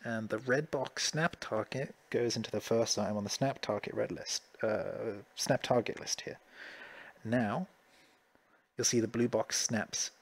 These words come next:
to that location rather than inside the red cube.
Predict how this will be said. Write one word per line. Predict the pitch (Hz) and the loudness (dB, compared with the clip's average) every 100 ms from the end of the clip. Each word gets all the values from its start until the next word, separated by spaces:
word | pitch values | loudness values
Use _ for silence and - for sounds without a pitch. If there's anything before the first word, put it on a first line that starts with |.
| _ | _
to | - 117 | -2 2
that | 107 113 - | 4 2 2
location | 107 - - 104 - 113 120 | 0 0 -4 -4 -4 -6 -2
rather | 110 107 104 | 2 4 4
than | 98 | 0
inside | - 113 110 - 104 104 104 - | -2 -2 0 2 2 2 0 0
the | 101 | 0
red | 95 98 - | 0 -2 -2
cube. | - 85 - | -8 -10 -14